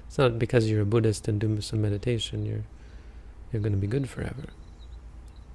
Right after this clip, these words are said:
But Descartes was, was onto something. He saw it. He realized it. He realized, "Hey, no matter what I might be wrong about,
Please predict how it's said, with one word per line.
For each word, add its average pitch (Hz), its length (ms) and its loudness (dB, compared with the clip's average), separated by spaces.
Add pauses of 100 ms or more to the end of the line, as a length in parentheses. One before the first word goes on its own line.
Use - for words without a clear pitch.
But 113 200 -2
Descartes 151 440 2
was, 131 420 -2
was 127 200 0
onto 147 260 4
something. 120 300 -4
He 120 80 0
saw 175 260 2
it. - 320 -6 (840)
He 135 120 2
realized 110 560 4
it. - 300 -14 (1160)
He 117 60 0
realized, 123 840 2 (440)
"Hey, 135 420 4 (120)
no 127 120 2
matter 131 280 4
what 151 240 2 (260)
I 135 100 4
might 131 240 4
be 123 120 4
wrong 120 400 2
about, 123 640 0